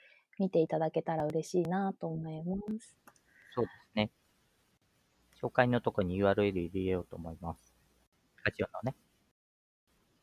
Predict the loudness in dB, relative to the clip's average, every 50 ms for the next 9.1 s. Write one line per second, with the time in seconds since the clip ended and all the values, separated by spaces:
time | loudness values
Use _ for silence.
0 | _ _ _ _ _ _ _ _ _ _ _ _ _ _ _ _ _ _ _ _
1 | -8 -8 -4 -2 -2 0 2 2 6 6 6 6 6 4 2 0 0 2 2 2
2 | 2 2 2 0 0 -4 _ _ -6 -2 0 0 0 2 4 6 8 8 10 8
3 | 8 8 8 8 6 6 6 6 4 4 2 0 0 0 -2 -2 -2 0 0 0
4 | 0 -6 -14 -14 -18 -20 -20 -20 _ _ _ _ _ _ _ _ -4 -2 -2 -2
5 | 0 2 2 4 6 6 8 6 6 6 4 4 2 2 2 0 0 0 -2 -4
6 | -8 _ -20 -20 -20 -20 -20 -20 _ _ 6 8 8 10 10 10 12 12 10 10
7 | 8 8 6 6 6 6 6 4 4 2 -2 -8 -12 -16 _ _ -8 -8 -8 -2
8 | 0 2 2 2 2 2 2 4 4 4 2 0 -2 -4 -6 -4 -4 -4 -4 -4
9 | -8